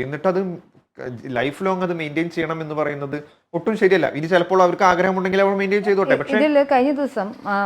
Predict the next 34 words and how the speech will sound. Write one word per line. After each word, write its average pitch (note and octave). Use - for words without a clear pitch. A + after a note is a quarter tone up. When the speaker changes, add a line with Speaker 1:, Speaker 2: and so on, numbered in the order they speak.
Speaker 2:
മറുനാടൻ, A#3
ആ, -
സീനിയർ G3+
റിപ്പോർട്ടർ G3
പീയൂഷിന്, A#3+
ആ, -
ആ -
ഫിറോസ്, A#3
കെ G3
എച്ച് F#3+
ഡി G#3+
സിയുടെ, A3
ആ, -
ചെയർമാനായിട്ടുള്ള G#3
ഫിറോസ്, G3+
അതായത് F#3+
വീട് B3
നിർമ്മിച്ച് A3
നൽകിയ G3+
Facebook G#3
കൂട്ടായ്മയുടെ G3+
ചെയർമാൻ A#3
പറഞ്ഞ G3
ഒരു A3
കാര്യമുണ്ട്. G3+
പല A#3+
ഘട്ടങ്ങളിലായി G#3
രേണു F#3+
സുധി F#3+
ഇങ്ങനെ F#3
വിളിച്ച് G3
ബൾബ് F#3
മാറ്റിത്തരണം, F3
ഫാൻ F#3+